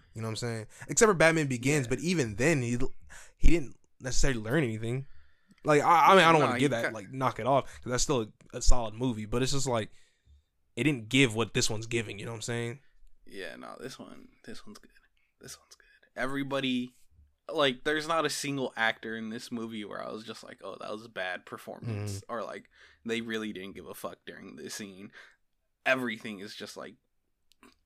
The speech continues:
Speaker 2: ah, I don't wanna say perfect, but it's just, like,
Speaker 1: Dude.
Speaker 2: it, it's what it needed to be.
Speaker 1: Bro, I, I mean, I'm, I wouldn't put it past saying perfect, bro. I wouldn't put it, I, I would,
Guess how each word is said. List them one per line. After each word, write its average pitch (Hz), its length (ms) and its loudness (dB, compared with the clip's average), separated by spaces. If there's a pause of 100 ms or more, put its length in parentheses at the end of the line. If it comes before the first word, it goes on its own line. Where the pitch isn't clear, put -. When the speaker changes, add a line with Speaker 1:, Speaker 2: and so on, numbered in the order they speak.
(320)
Speaker 2:
ah, - 360 -4
I 143 80 2
don't 190 200 0
wanna 196 200 2
say 135 200 0
perfect, 156 720 -4
but 120 140 -8
it's 135 140 -6
just, - 200 -4
like, 120 180 -6
Speaker 1:
Dude. 101 280 -10
Speaker 2:
it, 151 120 -4 (260)
it's 135 200 -4
what 160 160 4
it 117 100 -4
needed 123 360 0
to 110 80 -8
be. - 180 -16
Speaker 1:
Bro, 101 180 -2
I, 110 320 6
I 110 40 4
mean, 104 260 -4
I'm, 104 260 0
I 107 180 -4
wouldn't 107 260 0
put - 100 2
it 101 60 -8
past 110 260 2
saying 98 160 -4
perfect, 107 320 -2
bro. 107 140 -2
I 113 80 2
wouldn't 117 220 4
put 110 120 4
it, 110 80 -4
I, 156 140 10
I 160 120 10
would, 185 220 8